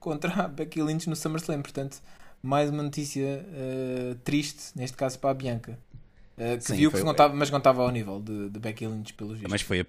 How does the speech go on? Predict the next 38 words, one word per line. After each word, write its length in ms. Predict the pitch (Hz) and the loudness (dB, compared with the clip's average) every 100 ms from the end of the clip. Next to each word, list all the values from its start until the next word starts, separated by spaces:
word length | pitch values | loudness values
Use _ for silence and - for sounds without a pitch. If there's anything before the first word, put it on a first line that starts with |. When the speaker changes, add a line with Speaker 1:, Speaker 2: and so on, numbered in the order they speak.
| _ - | _ -6
Speaker 2:
a, 60 | |
a 40 | 101 | -6
pior 380 | - 110 107 | 4 6 6
decisão 540 | 101 - 107 98 101 104 | 4 -2 -2 2 2 2
da 100 | 104 | -2
carreira 600 | - 107 120 107 107 110 | -2 -4 0 0 0 -2
da 160 | 110 | -2
Bianca 320 | 98 107 107 101 | 0 2 2 -2
até 240 | - 110 | 0 2
esta 180 | 110 117 | 2 2
altura, 240 | 123 - | 2 0
Speaker 1:
Pois 100 | - | 2
Speaker 2:
não 80 | 92 | 4
é? 40 | 349 | 6
Speaker 1:
foi, 60 | |
Speaker 2:
Como 120 | 226 | 6
é 20 | - | 6
que 20 | |
Speaker 1:
pois 180 | 233 - | 4 4
foi. 140 | 170 | 6
Speaker 2:
aceitas 300 | - 180 113 | 6 6 0
uma 160 | 143 117 | 2 2
match 540 | 107 107 117 - - - - - - - | 4 4 4 0 -12 -12 -20 -20 -20 -2
com 180 | 135 | 4
alguém 480 | 123 120 117 117 117 | 6 6 8 6 4
que 120 | 117 | 4
aparece 320 | 123 120 117 120 | 4 4 2 0
assim 180 | 123 | 0
do 100 | 110 | 0
nada? 560 | 107 104 113 120 117 87 | 0 0 0 0 -2 -2
E, 120 | 87 92 | -6 0
"Ah, 60 | |
Speaker 1:
Verdade. 240 | - - 277 | 2 4 4
Speaker 2:
bora, 160 | 233 | 2
bora 160 | 220 208 | 0 2
lá, 180 | 156 117 | 2 2
então 140 | 254 | 0
vá." 260 | 160 95 | 0 -2